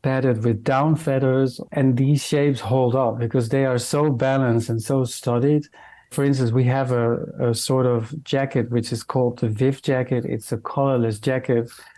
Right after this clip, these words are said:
with buttons and a concealed fastening, and it has a very beautiful sort of semi-kimono sleeve construction. And we've done it in denim, we've done it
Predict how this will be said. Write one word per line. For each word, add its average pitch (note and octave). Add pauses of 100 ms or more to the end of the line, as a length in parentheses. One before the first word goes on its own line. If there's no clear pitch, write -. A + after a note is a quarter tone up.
(240)
with A#2
buttons B2+
and A2+
a A#2
concealed A#2+
fastening, B2+
and A#2
it A2
has A#2+
a A#2
very C3
beautiful B2 (460)
sort C3
of A#2
semi-kimono B2+
sleeve A#2+
construction. A#2+
And A#2+
we've B2
done C3+
it A#2+
in A2+ (200)
denim, C3
we've A2
done B2
it A#2+